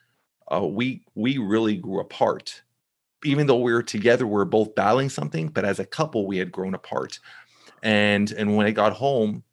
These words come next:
it was, it was an eye opener where it's like, I realized at that moment for my son to have a chance,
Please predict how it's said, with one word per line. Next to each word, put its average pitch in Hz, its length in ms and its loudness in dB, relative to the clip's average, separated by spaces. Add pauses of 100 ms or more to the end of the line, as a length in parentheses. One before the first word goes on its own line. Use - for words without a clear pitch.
(300)
it 104 160 -4
was, 107 280 -2
it 92 80 -4
was 101 200 -4
an 98 80 -2
eye 110 160 0
opener 120 320 0
where 98 220 -2
it's 95 100 -6
like, 98 260 -4
I 101 140 0
realized 104 560 0
at 92 80 -6
that 90 160 -2
moment 101 440 -4 (1080)
for 120 80 -4
my 104 140 0
son 117 260 -2
to 107 60 -2
have 104 140 0
a 95 60 -4
chance, 110 500 -2